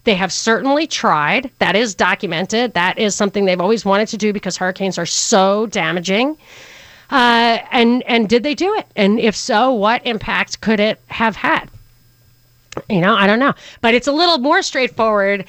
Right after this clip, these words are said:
how they, how it's, I think it's a lot easier to prove that the, the human crises are manipulated by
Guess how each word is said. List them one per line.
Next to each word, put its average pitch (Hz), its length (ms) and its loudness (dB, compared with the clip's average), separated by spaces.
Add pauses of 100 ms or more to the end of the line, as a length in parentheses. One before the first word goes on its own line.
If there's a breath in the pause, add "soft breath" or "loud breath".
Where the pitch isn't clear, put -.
(140 loud breath)
how 233 200 4
they, 220 340 0 (180)
how 214 440 2
it's, 220 180 0 (240)
I 233 220 -2
think 226 140 2
it's - 100 -8 (340)
a 240 80 -4
lot 254 280 4
easier 262 340 2
to 208 100 0
prove 233 640 2 (380 soft breath)
that 202 580 0 (480)
the, 214 360 2
the 196 560 2 (460 soft breath)
human 240 880 0 (140)
crises 175 1000 -2 (180)
are 170 640 2 (120)
manipulated 180 1080 0 (100)
by 170 640 0